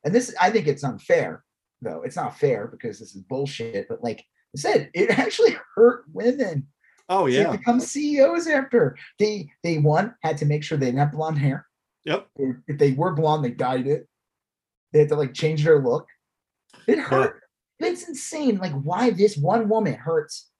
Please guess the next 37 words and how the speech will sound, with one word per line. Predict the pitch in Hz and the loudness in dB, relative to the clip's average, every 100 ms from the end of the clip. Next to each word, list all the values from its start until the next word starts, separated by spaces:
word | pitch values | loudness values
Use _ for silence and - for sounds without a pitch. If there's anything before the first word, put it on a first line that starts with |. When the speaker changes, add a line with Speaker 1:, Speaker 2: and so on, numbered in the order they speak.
| _ _ _ | _ _ _
Speaker 1:
all | 147 196 | -2 -2
these | 180 | -2
other | 175 | -4
women. | 160 170 143 _ _ _ _ _ | -4 -6 -8 _ _ _ _ _
Speaker 2:
Yeah. | 117 147 | -2 0
Speaker 1:
And, | 147 147 143 - _ _ _ _ _ _ _ _ _ 143 - | 0 0 -2 -6 _ _ _ _ _ _ _ _ _ -16 -8
and | 180 185 | -6 -2
they | 196 | 0
even | 262 269 | 0 0
talked | - 202 214 | -2 -4 0
about | 180 156 151 | 0 2 0
that | 139 - | -2 -2
earlier. | 135 151 151 151 156 151 147 139 | 2 4 4 2 2 2 0 -4
I, | 131 131 | -8 -10
in | 131 | -8
that, | 123 117 | -8 -6
I | 131 | -4
remember | 127 127 120 120 110 _ | -4 -4 -2 -2 -4 _
the | 110 | -10
one | 113 117 | -8 -6
character, | 135 123 120 117 | -2 -2 -4 -6
William | 113 117 | -6 -4
H. | 117 117 | -6 -8
Macy's | 110 113 123 | -14 -14 -14
character, | - 110 107 | -8 -8 -8
said | - 113 | -6 -6
she's | - 107 | -6 -16
pretty. | _ 113 110 113 | _ -6 -4 -4
That's | 113 120 - | -6 -6 -8
why. | 110 107 | -6 -6
But, | 107 107 | -8 -2
Speaker 2:
Yeah. | 190 311 | -2 -2
Speaker 1:
like, | 262 _ _ _ _ | -6 _ _ _ _
they | 143 | -6
said | 143 156 143 | 2 2 2
that, | 143 147 | 0 -2
like, | 135 123 | -4 -4